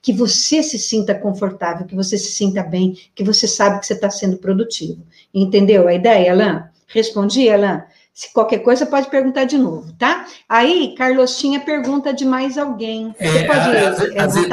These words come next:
Speaker 1: aqui?
Speaker 2: sim,
Speaker 1: Quais são as
Speaker 2: professora, é,
Speaker 1: etapas da técnica,
Speaker 2: as etapas,
Speaker 1: né?
Speaker 2: é. Uhum. A Lúcia.
Speaker 1: Tá, ó.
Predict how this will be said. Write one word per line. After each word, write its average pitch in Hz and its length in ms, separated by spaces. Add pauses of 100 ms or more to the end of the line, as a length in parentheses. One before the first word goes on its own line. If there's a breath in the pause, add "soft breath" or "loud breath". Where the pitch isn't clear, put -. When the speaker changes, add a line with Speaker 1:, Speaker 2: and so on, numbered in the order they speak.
Speaker 1:
aqui? - 140
Speaker 2:
sim, 196 320 (680 soft breath)
Speaker 1:
Quais 262 200
são - 160
as 320 40 (120)
Speaker 2:
professora, 285 260
é, - 400
Speaker 1:
etapas - 120
da 220 180
técnica, 208 200
Speaker 2:
as 190 100
etapas, 190 520
Speaker 1:
né? 113 140 (220)
Speaker 2:
é. 123 60
Uhum. 123 280 (120)
A 127 120
Lúcia. 147 300
Speaker 1:
Tá, - 220
ó. 240 360